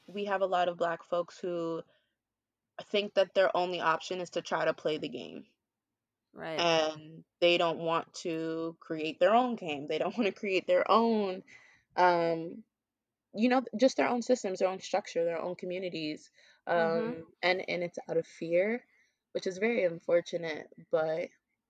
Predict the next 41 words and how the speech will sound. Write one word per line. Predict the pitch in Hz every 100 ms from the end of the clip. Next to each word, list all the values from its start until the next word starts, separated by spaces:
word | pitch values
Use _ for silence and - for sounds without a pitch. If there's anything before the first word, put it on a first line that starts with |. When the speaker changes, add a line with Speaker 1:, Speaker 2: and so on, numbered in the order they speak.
| -
Speaker 1:
again, | 185 180 170
that | 165 160
goes | 165 160
back | 180 180 -
to | - 160
liberation | 160 165 160 160 165
of | 156
the | 160
mind | 160 160 165 165
is | 170
how | 170 160
we | 160
can | - 156
free | 151 160
ourselves | 156 156 - - -
first. | - - 180 - _ _ _ -
'Cause | 170
if | 170
fear | - 196 180 175
is | 175
what's | 165 -
going | 156 156
to | 165
hold | 160 156
you | 156
down | 160 156 156
and | 156
hold | 160 147
you | 151
back, | 147 147 - -
then | - 143 147 147 _ _ _ _ _ 165
you're | 175
not | 170 156 -
leading, | 156 160 165 190 214 220 - _
you're | 156 151
following, | 160 165 180 - 220 247 - _
and | 170 156 151 170 185
Speaker 2:
Mm-hmm. | 180 180 - _ _ _ _ _ _ _ _ _ _ _ _ _ -
Speaker 1:
we're | 156
all | 151 -
stuck. | - - -